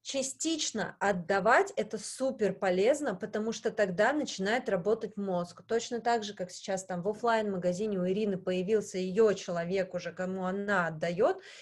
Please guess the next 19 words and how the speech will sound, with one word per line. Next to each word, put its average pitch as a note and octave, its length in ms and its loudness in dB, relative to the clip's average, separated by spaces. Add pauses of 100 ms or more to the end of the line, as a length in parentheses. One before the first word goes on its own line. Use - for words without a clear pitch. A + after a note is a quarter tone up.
и G#3 80 4
у A3 40 6
неё A#3 300 4
она G3+ 180 2
точно A#3+ 340 -2
так A3 200 4
же F#3 80 -2
говорит: F#3+ 280 2
«Господи, F#3+ 380 0
у - 20 0
меня F#3+ 200 0
теперь G3+ 220 -10
голова G#3 360 4
заработает, G3 640 2
хотя G#3 260 0
бы F3+ 140 -2
как B3+ 240 0
я G#3 100 2
могу G3 400 -2